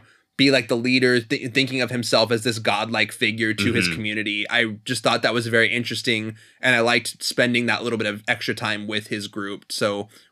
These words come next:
Speaker 1: we saw him, how he interacted with them, and kind of their, uh, interactions with him.
Speaker 2: Yeah. And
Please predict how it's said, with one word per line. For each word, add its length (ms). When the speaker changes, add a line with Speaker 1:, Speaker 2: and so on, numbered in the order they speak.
Speaker 1:
we 80
saw 260
him, 420
how 140
he 200
interacted 440
with 160
them, 240
and 100
kind 180
of 360
their, 520
uh, 420
interactions 600
with 140
him. 640
Speaker 2:
Yeah. 360
And 360